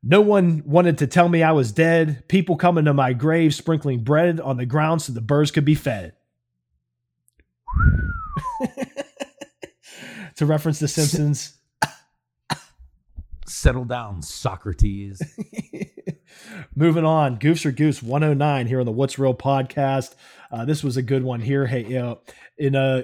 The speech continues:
Speaker 1: a case of bizarre crimes, you know it's always a good start when, when just
Speaker 2: My,
Speaker 1: the
Speaker 2: my
Speaker 1: title.
Speaker 2: favorite kind of crimes,
Speaker 1: <laughs>
Speaker 2: personally.
Speaker 1: Yeah. "How to get ahead. Thieves steal human heads in Denver." So we're full circle. We're still in Denver.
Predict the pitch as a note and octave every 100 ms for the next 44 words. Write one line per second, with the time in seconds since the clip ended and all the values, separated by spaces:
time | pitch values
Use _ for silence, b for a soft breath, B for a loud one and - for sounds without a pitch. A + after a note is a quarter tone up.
0 | - B2+ - G#3 B3+ F#3+ B2 A2+ D3+ A#2+
1 | C#3 D#3+ G3+ - - F#3 D#3+ G#2+ F#2+ -
2 | - _ _ C3 D3 G#3+ F3+ F#3 E3+ C#3
3 | B2+ D#3 - D#3+ D3+ D3 C3 B2+ A#2+ A#2+
4 | - A2 A#2+ A2+ G2+ A2 C3 A#2 C#3+ C#3+
5 | D#3 D3 - - E3 D#3 - - F#2+ F#2+
6 | F#2 A#2+ - G#3+ C3+ - - E2 E2+ G3
7 | G#3 D#3 - B B A#3 F#3+ - G#3+ C#4
8 | A#3 A3+ A#3 D3+ A#2+ F3+ E3+ A2+ E2+ -
9 | b b b b _ - - A3+ C4 C4+
10 | B3 G3+ - - A3 A#3 F3 E3 G#3+ G3
11 | G3+ F3 C3 D3+ E3+ E3+ B2+ F2 - _
12 | _ - D3 D3+ - C4+ - C4 - C#3
13 | C3 - A3 A#3 F#3 G#3+ F#3+ A#2+ D#2